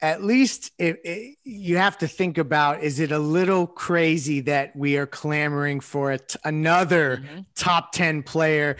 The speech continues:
Speaker 1: to round this out, and that there is a certain faction of the fan base that would almost consider this build, if you wanna call it that, um, maybe, uh, not as appealing or, or, or maybe as,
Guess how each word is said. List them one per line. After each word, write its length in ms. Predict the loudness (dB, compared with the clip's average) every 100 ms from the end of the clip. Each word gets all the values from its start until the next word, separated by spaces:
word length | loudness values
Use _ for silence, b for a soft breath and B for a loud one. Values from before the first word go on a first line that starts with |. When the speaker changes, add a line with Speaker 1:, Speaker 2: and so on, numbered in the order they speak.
| B B
Speaker 1:
to 120 | -4
round 320 | 0 0 0 -2
this 160 | -2
out, 200 | 2 2
and 120 | 0
that 140 | -2 0
there 160 | 0
is 100 | 0
a 60 | -2
certain 500 | -2 0 0 -2 -6
faction 560 | 0 2 2 0 -4 -4
of 120 | -4
the 80 | -6
fan 300 | -4 -2 0
base 280 | -2 -2 -4
that 140 | -4
would 140 | -2
almost 520 | -2 -2 2 2 0 -4
consider 580 | -6 -4 -2 0 0
this 480 | 0 -2 -2 -2 -6 -12 B B -10 0
build, 540 | 2 2 0 0 -2
if 180 | -4 -2
you 80 | -2
wanna 220 | -2 -4
call 320 | -2 0 0
it 140 | -2 -2
that, 320 | -2 -2 -4 B B B
um, 420 | -2 -2 -2 -6 -12 b
maybe, 680 | -2 2 4 4 2 2 0 -2 -10 -8
uh, 300 | -2 0 -2 -4
not 420 | -4 0 0 -2 -2
as 520 | 0 2 0 -2 -6 -8
appealing 720 | -10 -4 0 2 2 0 -2
or, 160 | -2 -2
or, 280 | -2 -4 -2
or 240 | -2 -2
maybe 320 | 0 0 2
as, 160 | 0